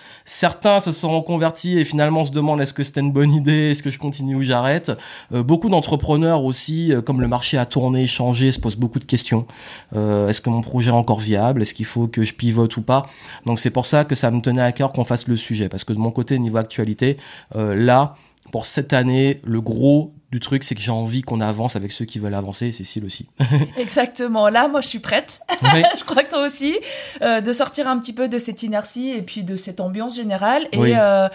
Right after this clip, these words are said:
Speaker 2: euh, je suis comme toi, là, j'ai envie d'y aller. Et puis, bah, ceux qui ont envie de, euh, de suivre le mouvement, bon, bah, venez. <laughs>
Speaker 1: C'est ça. Et puis, on vous prépare des, des beaux événements aussi pour le printemps. Là, on est en train de bosser dessus, de vouloir sortir des nouveaux concepts qui vous parlent, qui soient d'actualité.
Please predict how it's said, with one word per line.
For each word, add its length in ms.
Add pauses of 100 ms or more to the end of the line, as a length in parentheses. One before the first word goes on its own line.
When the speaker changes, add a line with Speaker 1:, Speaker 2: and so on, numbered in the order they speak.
(360)
Speaker 2:
euh, 160
je 140
suis 180
comme 240
toi, 320
là, 100
j'ai 120
envie 200
d'y 120
aller. 400
Et 100
puis, 220
bah, 100
ceux 180
qui 120
ont 100
envie 220
de, 100
euh, 380
de 100
suivre 260
le 80
mouvement, 460
bon, 140
bah, 120
venez. 240 (340)
<laughs> 380
Speaker 1:
C'est 140
ça. 260
Et 60
puis, 160
on 100
vous 120
prépare 420
des, 320
des 140
beaux 180
événements 440
aussi 200
pour 160
le 120
printemps. 580
Là, 100
on 60
est 40
en 60
train 160
de 80
bosser 280
dessus, 420
de 80
vouloir 260
sortir 240
des 100
nouveaux 260
concepts 440
qui 140
vous 140
parlent, 280
qui 100
soient 160
d'actualité. 600